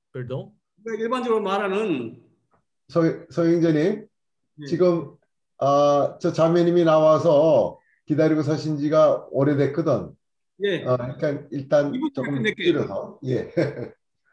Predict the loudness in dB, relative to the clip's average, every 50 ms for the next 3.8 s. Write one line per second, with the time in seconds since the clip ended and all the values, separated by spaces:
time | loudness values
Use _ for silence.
0 | _ _ _ _ _ _ _ _ _ _ _ _ _ _ _ _ _ _ _ _
1 | _ _ _ -8 -8 -8 -6 -6 -2 0 0 2 2 0 -2 -4 -8 -14 -18 -16
2 | -4 0 2 4 4 4 2 2 0 0 2 0 0 0 0 -2 -2 -4 -8 -12
3 | -16 -20 -20 -20 _ _ -6 -2 0 2 2 0 0 -4 -10